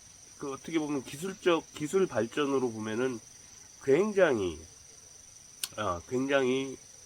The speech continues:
에, 훌륭한 건데, 이게 범죄에 악용되면, 범죄에 악용되면 굉장히 또 위험한 그런 기술이, 예,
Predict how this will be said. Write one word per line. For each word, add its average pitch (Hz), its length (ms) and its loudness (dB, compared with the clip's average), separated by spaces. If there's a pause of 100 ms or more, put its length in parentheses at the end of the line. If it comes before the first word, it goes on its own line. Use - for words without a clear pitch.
(320)
에, 98 260 -2
훌륭한 208 540 -2
건데, 92 420 -4 (300)
이게 156 240 2
범죄에 170 560 2
악용되면, 120 720 2 (720)
범죄에 127 320 2
악용되면 95 800 -4 (680)
굉장히 240 760 0
또 208 240 -4 (240)
위험한 143 520 2 (520)
그런 180 340 4
기술이, 110 520 -8 (640)
예, 85 320 -6